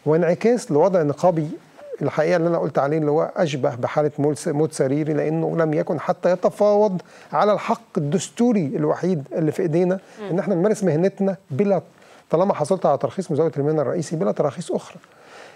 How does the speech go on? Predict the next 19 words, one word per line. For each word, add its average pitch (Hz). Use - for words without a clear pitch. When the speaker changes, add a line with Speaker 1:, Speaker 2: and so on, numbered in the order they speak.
Speaker 1:
ده 175
كاشف -
عن 139
الوضع 143
اللي 139
إحنا 131
فيه. -
طبعًا 196
استعادة 202
قيمة 160
الكارنيه 139
وقدرته 143
على 143
إن، 156
واستعادة 156
مكانته 196
كتصريح 196
مزاولة 147
مهنة. 120